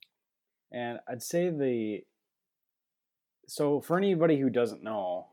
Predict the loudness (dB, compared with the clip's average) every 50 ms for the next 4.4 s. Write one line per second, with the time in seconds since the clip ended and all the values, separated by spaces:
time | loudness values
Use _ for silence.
0 | _ _ _ _ _ _ _ _ _ _ _ -18 -12 -6 -4 -4 -2 -2 -2 -2
1 | -2 -2 -4 -4 -4 -4 -2 0 2 2 2 0 -2 -4 -2 -2 -2 -2 -4 -8
2 | -8 -6 -4 -4 -2 0 -2 -2 -2 -4 -4 -4 -4 -4 -4 -6 -8 -10 _ _
3 | _ _ _ _ _ _ _ _ -20 _ _ _ _ -10 -8 -8 -8 -8 -12 -14
4 | -14 -14 -12 -12 -12 -14 _